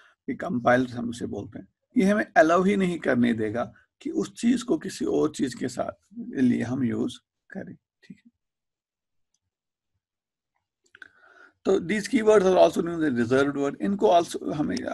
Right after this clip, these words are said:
एक और नाम भी है reserved, यानी these are reserved for some different work, ये पहले से ही reserve किए गए हैं कुछ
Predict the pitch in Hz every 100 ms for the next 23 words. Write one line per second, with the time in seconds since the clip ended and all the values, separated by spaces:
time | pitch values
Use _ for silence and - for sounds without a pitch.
0 | - - - 170 170 - 165 143 135 127
1 | 131 131 123 120 _ _ - 233 147 139
2 | 104 101 - _ - _ - 233 202 220
3 | 208 214 151 151 202 196 180 - 156 147
4 | - 151 233 131 139 - 139 127 120 123
5 | - - - 175 185 160 156 135 127 143
6 | 131 - 135 120 120 123 131 127